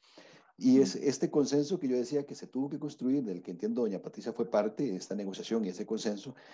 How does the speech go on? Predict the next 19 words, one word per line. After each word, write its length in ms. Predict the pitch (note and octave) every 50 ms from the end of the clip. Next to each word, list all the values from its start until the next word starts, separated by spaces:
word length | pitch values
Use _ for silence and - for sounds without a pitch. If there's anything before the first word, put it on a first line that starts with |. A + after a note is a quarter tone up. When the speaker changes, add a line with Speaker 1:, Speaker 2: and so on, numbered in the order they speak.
| - _
Speaker 1:
es 100 | - C#3
decir, 180 | A2+ G2 - - - _ _ _
sentarse 580 | - - A#2 G#2 F#2+ - B2 B2+ B2+ - -
en 60 | E3+
la 100 | D#3+ D3
mesa 340 | C#3+ D3 C#3+ C#3+ - E3 D3 -
con 180 | - A#2 A2 A2+
un 100 | B2+ C#3+
montón 320 | D3 D3+ - - C#3 C#3
de 100 | C#3+ D3
representantes 460 | C#3 C#3 C3+ A#2+ A2 A2 A2 A#2 C#3
de 60 | B2+
diferentes 340 | A2+ G#2 - G#2 G2 - -
países, 380 | - - A#2 B2 B2+ C3 C3 -
y 40 | G2+
don 120 | G#2+ F2+
Jorge 200 | F#2+ A2 G#2+ B2+
lo 80 | B2+ A2+
decía, 300 | G#2+ - C3 A2+ F#2